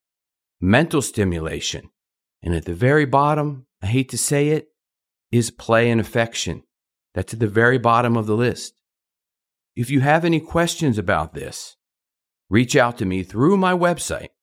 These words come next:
puppy talk podcast dot com. And if you find this information helpful to you, which I hope you do, feel free to donate to the show in two ways. One, you can buy me a coffee through puppy talk podcast dot com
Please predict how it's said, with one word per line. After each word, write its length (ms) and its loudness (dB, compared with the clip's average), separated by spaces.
puppy 280 0
talk 360 0
podcast 640 0
dot 300 0
com. 500 -2
And 160 6
if 140 -2
you 80 0
find 360 2
this 160 -2
information 600 0
helpful 400 0
to 160 -12
you, 300 -14
which 180 -2
I 120 4
hope 240 -2
you 100 0
do, 420 -2
feel 280 4
free 420 0
to 160 -4
donate 460 2
to 100 0
the 80 -4
show 560 -2
in 140 2
two 240 2
ways. 400 -6
One, 320 2
you 800 -16
can 80 -8
buy 200 4
me 140 -2
a 60 -4
coffee 520 0
through 160 -6
puppy 320 -2
talk 300 -2
podcast 560 -2
dot 260 0
com 440 -2